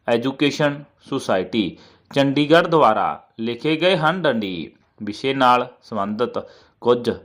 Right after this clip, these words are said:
ਅਤੀ ਮਹੱਤਵਪੂਰਨ ਦਸਤਾਵੇਜ਼ ਅਤੇ ਦੁਰਲੱਭ ਫੋਟੋਆਂ ਨੂੰ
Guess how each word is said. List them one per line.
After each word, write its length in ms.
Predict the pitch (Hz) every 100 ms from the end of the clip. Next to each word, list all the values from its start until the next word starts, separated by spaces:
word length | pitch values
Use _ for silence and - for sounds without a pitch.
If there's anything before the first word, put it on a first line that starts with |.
| - _
ਅਤੀ 240 | 131 127 196
ਮਹੱਤਵਪੂਰਨ 880 | 190 180 180 151 156 131 113 92 85 - _ _ _ _ _ _ -
ਦਸਤਾਵੇਜ਼ 800 | 110 120 - 160 170 127 101 87 - _ -
ਅਤੇ 400 | 113 107 85 69 _ -
ਦੁਰਲੱਭ 560 | 117 127 117 120 139 120 - _ _ -
ਫੋਟੋਆਂ 520 | 135 131 - 175 202
ਨੂੰ 160 | 160